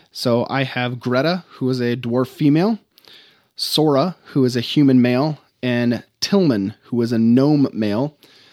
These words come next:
Tillman is also my cousin. So out of the three tax collectors, the, uh, the dwarf female, Greta, and the human male, Sora, are both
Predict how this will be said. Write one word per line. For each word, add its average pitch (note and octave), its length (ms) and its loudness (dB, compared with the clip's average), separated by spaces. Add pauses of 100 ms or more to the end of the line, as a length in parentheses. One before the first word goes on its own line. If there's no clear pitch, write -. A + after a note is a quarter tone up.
(160)
Tillman D3+ 260 -2
is C3+ 120 0
also C3+ 260 -2
my A#2+ 160 -2
cousin. A2+ 480 -6 (500)
So - 280 -6
out C#3 160 0
of C#3 120 -2
the B2+ 80 -6
three E3+ 600 0
tax - 340 -8
collectors, A2+ 640 -4 (460)
the, A#2+ 540 2 (380)
uh, G2+ 460 -4 (1400)
the B2+ 160 0
dwarf C3+ 300 0
female, C#3 460 2
Greta, C#3 440 -2
and B2+ 160 -4
the B2 40 -2
human C3 320 0
male, B2+ 160 0
Sora, A2+ 340 -4
are A2+ 180 -6
both A#2+ 440 -6